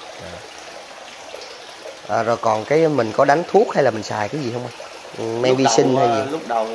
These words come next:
Speaker 2: á thì, thì, thì, thì nó cũng có, hồi, hồi mới mua nó cũng có, có,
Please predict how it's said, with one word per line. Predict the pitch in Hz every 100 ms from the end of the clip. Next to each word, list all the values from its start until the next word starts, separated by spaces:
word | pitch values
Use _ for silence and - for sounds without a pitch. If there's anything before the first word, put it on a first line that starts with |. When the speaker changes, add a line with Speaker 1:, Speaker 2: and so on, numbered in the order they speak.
| 117
Speaker 2:
á | 135
thì, | 123 110 110 107 110
thì, | 110 107 107 104
thì, | 110 107 107
thì | 107 107 104 113
nó | 147
cũng | 107 113 147
có, | 147 151 165
hồi, | 143 107 104
hồi | 107
mới | 110 151
mua | 175 151 139 143
nó | 151 151
cũng | 120 131
có, | 160 160 147 139 135 127 127
có, | 147